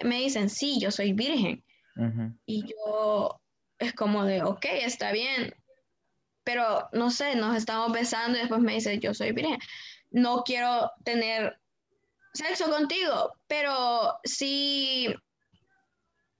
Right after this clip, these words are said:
Speaker 1: sí, sí son capaces de darte placer sexual de otras maneras. Ahí
Speaker 2: Ok.
Speaker 1: también se va la virginidad, ¿sabes?
Speaker 2: Entonces, ¿vos crees que al menos el término de virginidad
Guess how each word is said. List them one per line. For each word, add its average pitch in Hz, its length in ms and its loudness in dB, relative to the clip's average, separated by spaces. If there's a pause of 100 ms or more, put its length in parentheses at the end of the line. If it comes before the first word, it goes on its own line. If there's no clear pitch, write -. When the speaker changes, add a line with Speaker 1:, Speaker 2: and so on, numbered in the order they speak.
(140)
Speaker 1:
sí, 269 540 -2
sí 262 500 -4
son 247 300 0
capaces 247 600 0
de 220 380 0 (320)
darte 247 340 -2
placer 254 340 -2
sexual 254 360 -2
de 240 60 0
otras 240 200 0
maneras. 226 640 0 (480)
Ahí 247 300 0
Speaker 2:
Ok. - 60 -2
Speaker 1:
también 381 280 2
se 359 100 -4
va 320 60 -4 (140)
la 294 60 0
virginidad, 269 560 2
¿sabes? 175 640 -4 (640)
Speaker 2:
Entonces, 131 300 4
¿vos 151 200 4
crees 127 240 4
que 143 140 2
al 113 200 4
menos 113 280 2
el 107 120 -2
término 110 320 0
de 117 80 2
virginidad 104 720 -2